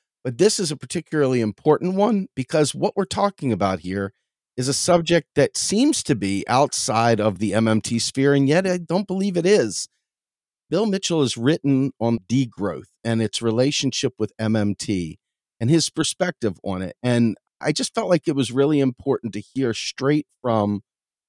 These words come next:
one of the original developers and someone who I believe is a real straight shooter and also has a spirit. Like most of our listeners at Macro and Cheese, most of us are fed up and looking for real substantive change.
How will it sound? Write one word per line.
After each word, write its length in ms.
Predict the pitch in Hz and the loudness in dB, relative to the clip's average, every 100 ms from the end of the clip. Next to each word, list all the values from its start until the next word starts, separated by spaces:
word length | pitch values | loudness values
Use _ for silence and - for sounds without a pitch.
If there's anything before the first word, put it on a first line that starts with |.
| _ | _
one 420 | - 135 151 151 143 | 0 4 6 4 2
of 240 | - 113 | -2 -4
the 260 | 107 113 110 107 | -2 -2 -2 -2
original 480 | 110 151 147 151 147 | 0 0 0 0 0
developers 880 | 123 107 95 90 101 90 90 - - _ _ _ _ - | 0 -2 -2 -4 -4 -4 -4 -8 -10 _ _ _ _ -2
and 160 | 127 120 | 0 0
someone 320 | - 156 151 | 2 2 2
who 160 | 139 | 2
I 80 | 123 | 2
believe 320 | 110 120 123 | 2 2 0
is 120 | 113 101 | 0 0
a 100 | 104 | 0
real 300 | 110 143 143 | 4 6 6
straight 420 | - 127 123 - | 2 0 0 -2
shooter 420 | - 117 113 117 - | -2 0 0 -2 0
and 220 | 120 120 | 0 0
also 300 | - 185 - | -2 -4 0
has 140 | 151 117 | -2 0
a 160 | 104 - | -4 -6
spirit. 480 | - - 175 160 120 _ _ _ | -6 -4 0 0 0 _ _ _
Like 220 | - 127 113 | -4 -4 0
most 320 | 143 196 - | 0 0 -2
of 100 | 160 | 0
our 160 | 139 | 2
listeners 480 | 135 123 - 113 104 | 4 2 0 -4 -4
at 80 | 104 | -4
Macro 360 | 101 104 - 98 | -4 -4 -4 -6
and 100 | 95 | -4
Cheese, 320 | - 95 76 | -4 -6 -2
most 280 | 123 147 - | 0 0 0
of 100 | 117 | 0
us 260 | 117 - - | 0 -2 -6
are 300 | 104 104 92 - _ _ _ _ - | -4 -2 -4 -8 _ _ _ _ 2
fed 180 | 151 151 | 4 6
up 240 | 143 - - | 6 2 -4
and 380 | 113 110 107 | 0 2 2
looking 320 | 120 139 147 117 | 0 0 0 -2
for 200 | 110 104 | -2 -2
real 440 | 104 131 147 151 | -2 2 4 4
substantive 800 | 139 - 123 120 - 110 101 85 | 2 0 0 -2 -6 -4 -4 -6
change. 640 | - 117 117 120 120 - | -4 0 2 2 0 -6